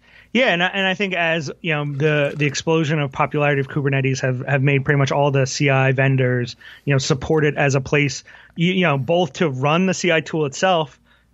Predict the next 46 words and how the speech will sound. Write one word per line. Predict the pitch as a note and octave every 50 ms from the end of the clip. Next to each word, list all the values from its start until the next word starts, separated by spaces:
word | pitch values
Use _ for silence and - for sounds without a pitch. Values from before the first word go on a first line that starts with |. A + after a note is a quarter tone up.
| _
Um, | - C3+ C3+ C3+ C3+
so | C3+ - C#3+
you |
see | C3 - D#3
Helm | C3+ - D3+ D3 C#3+
charts | C3+ - C3+ C3+ C3+ - -
and | C#3 C3+
stuff | - - C3+ -
like | C#3+ C3+ C3
that | D3 C#3 C3+ C3
for, | - C#3 B2 B2 B2+ - _
for | - C3+
Jenkins, | C3 C#3+ C3 C3 C3 C#3+ C3+ C3 C3 B2
and, | B2 A#2+ A#2+ A#2+ A#2+ - _ _ - _ _
you | _ D3+ C#3
know, | C3+
obviously, | C3 C#3 C3+ C3 B2+ - C3+
like | B2
you | A#2 C3
said, | - C#3
we | B2 B2+ C#3+ C3+
have, | C3+ B2 A#2+ -
we | C#3 C#3+
have | C3 A#2+ A#2 -
plugins | - C#3+ C3+ C3 B2+ B2+ B2+ -
for | - C3 B2+ C3
it | B2+ B2
and | B2 A#2+ A#2 A#2+ - - - -
stuff | - - D#3 C3
like | C#3 C3+ C3+
that. | C#3+ E3 E3 D3+ C#3 C3
But | - D3+ D3 C#3+ D3+ _
also, | - D#3 D3+ D#3 - - D#3+ C#3 C#3 C#3 C#3 C3+ C3+ C3+ - - - - _ _
um, | C#3+ C#3 C#3 C3+ C3+ C3 C3 C3 C3 C3 B2+ C3 - _ _ _ _ _ _ _ -
you | D3+ D3+
know, | C#3+ C#3 C3+ C3+ C3 C3 C3+ _ _ _ - D3 -
deploying | - E3 C3+ - - F3+ F3+ F3 E3+ E3 D#3 C#3
to | - - - G3 G3+ G3 F#3 E3+ D#3 C#3+ C3 A#2+
Kubernetes | - - D3 C3+ C#3 C3+ B2+ A#2+ A#2+ A#2 G#2+ G2+ G#2+ - - - _ -
as, | C3+ C3+ C3+ C3+ B2+
you | - C#3+
know, | C3 C3
as | C#3+ C#3 C#3 C#3
that | C3+ C#3+ C3 C3
destination, | D#3 C3+ C3 - - C3+ D#3 F3 E3 - - C#3 B2 B2+ B2+ - - - - - _ _
um, | C#3+ C3+ C#3 C#3 C3+ C#3 C#3 C3+